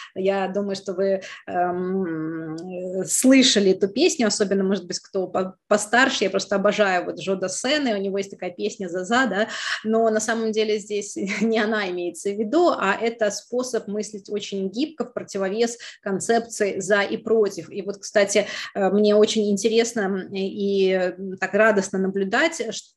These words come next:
м, за тем, что мы уже, ну, как бы вот в нашем академическом сообществе наши преподаватели отходят от концепции «за», «против», да, а, э, говорят о том, что нету неправильных, э, точек зрения, просто,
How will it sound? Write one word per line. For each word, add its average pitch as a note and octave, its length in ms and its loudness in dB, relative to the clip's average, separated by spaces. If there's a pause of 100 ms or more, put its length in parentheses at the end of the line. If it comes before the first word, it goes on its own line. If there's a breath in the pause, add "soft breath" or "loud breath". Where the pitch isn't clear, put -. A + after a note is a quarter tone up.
(160)
м, F#3+ 400 -10
за G#3 100 -4
тем, B3 260 -2
что F#3+ 560 0
мы G#3+ 220 0
уже, A3 260 -2
ну, A3+ 140 -6
как F#3 180 -10
бы F3+ 100 -6
вот E3+ 160 -14
в - 40 -14
нашем G3 360 0
академическом G3+ 600 -2
сообществе A#3+ 600 -2
наши F#3 180 -6
преподаватели G3+ 540 2
отходят G3 640 2
от G3 180 -2
концепции F#3+ 580 -2
«за», F3 220 -2
«против», B3+ 520 -2
да, G#3 300 0
а, A3 180 -4 (440 loud breath)
э, F3+ 140 -4
говорят G3+ 260 2
о G3 60 2
том, A#3 240 0
что F#3+ 580 0
нету G3 420 -2
неправильных, F3+ 1120 -2
э, G3 220 0
точек F#3+ 340 -2
зрения, C4 440 4
просто, F3+ 720 -4